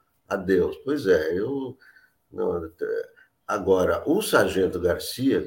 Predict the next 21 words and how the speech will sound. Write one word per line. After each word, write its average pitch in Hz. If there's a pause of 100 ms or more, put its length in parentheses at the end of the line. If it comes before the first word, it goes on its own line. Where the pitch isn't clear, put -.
(120)
já 98
tem, 107 (380)
já 95
tá 95
sendo 92
chamado 101
de 80
Sargento 92
Garcia, -
né? 92 (800)
É 131
realmente, 165 (520)
é, 101
<laughs> 123 (300)
vai 113
ser 127
a, 104
a 95
primeira 127
vez 190
em 87